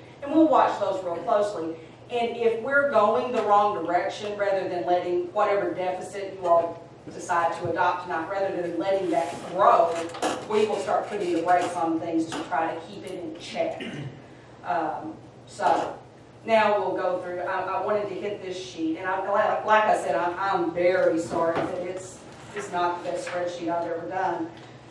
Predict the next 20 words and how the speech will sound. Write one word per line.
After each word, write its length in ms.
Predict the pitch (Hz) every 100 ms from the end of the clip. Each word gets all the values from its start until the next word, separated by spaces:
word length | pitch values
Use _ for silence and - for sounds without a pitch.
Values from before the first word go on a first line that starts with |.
| - - - - - - - -
But 360 | 160 151 - - - - 220
if 180 | 220
I 120 | - -
put 300 | 294 311 220
the 60 |
bond 320 | 254 240 247
information 580 | 254 262 247 240 - -
in, 460 | 220 180 170 170 - - -
it'll 160 | 208 202
look 180 | 202 -
like 300 | 202 202 196
we 160 | 190
had 240 | 196 - 175
way 240 | 185 196
too 120 | 220
much 240 | 208 208 -
money. 340 | 185 160 - - - - - - - - - - -
If 200 | 233 220
I 260 | 202 190 -
put 400 | 269 269 262 -